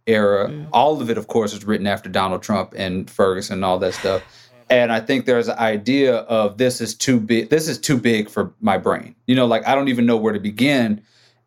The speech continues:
Speaker 1: And you look at the videos, you look at people getting tear gassed, and you look at people, you know, going to jail, and you think, "Well, I don't want, I don't wanna do that. So I don't, I don't know what to do,"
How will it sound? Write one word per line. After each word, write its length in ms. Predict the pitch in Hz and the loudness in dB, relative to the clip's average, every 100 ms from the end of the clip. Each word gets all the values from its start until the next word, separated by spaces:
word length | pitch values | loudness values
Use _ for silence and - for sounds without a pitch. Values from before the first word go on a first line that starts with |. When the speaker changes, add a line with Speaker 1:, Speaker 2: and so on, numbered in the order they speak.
| - | 0
Speaker 1:
And 440 | 127 123 113 110 | 2 4 2 0
you 100 | 131 | 2
look 220 | 123 135 | 4 2
at 80 | 127 | 0
the 60 | 110 | -2
videos, 500 | 110 139 135 131 123 | 0 2 2 2 2
you 60 | 120 | 0
look 160 | 117 | 0
at 100 | 110 | -2
people 500 | 123 110 113 104 101 _ _ _ _ | -2 0 0 0 -2 _ _ _ _
getting 240 | - 104 92 | -2 -2 0
tear 260 | - 170 151 | 2 2 2
gassed, 500 | 131 127 123 117 120 | 2 2 2 0 -2
and 60 | |
you 60 | 113 | 0
look 160 | 113 107 | 0 -2
at 120 | - | -4
people, 440 | 110 107 104 101 _ _ _ _ _ | -4 0 0 -2 _ _ _ _ _
you 140 | 135 | 2
know, 160 | 120 104 | 4 2
going 240 | 110 113 | 2 0
to 80 | 104 | -2
jail, 540 | 101 139 139 131 127 123 | 0 2 2 4 2 0
and 120 | 110 | 0
you 120 | 113 | 0
think, 300 | 113 120 110 | 0 -2 0
"Well, 100 | 113 139 | 2 2
I 20 | |
don't 160 | 170 127 | 2 2
want, 180 | 123 117 | 2 0
I 80 | 127 | 0
don't 100 | 170 | 2
wanna 140 | 180 135 | 2 0
do 160 | 113 | -2
that. 420 | 95 117 101 - - _ _ _ _ _ _ | 0 0 0 -4 -14 _ _ _ _ _ _
So 640 | - 131 120 110 101 95 - _ _ _ - | -2 2 2 2 0 -4 -10 _ _ _ 0
I 80 | 135 | 2
don't, 240 | 135 120 | 2 0
I 120 | 113 120 | 0 2
don't 260 | 117 113 - _ 123 | 2 0 -8 _ 2
know 160 | 120 | 2
what 180 | 110 107 | 2 -2
to 60 | 107 | -2
do," 240 | 104 80 | -4 -4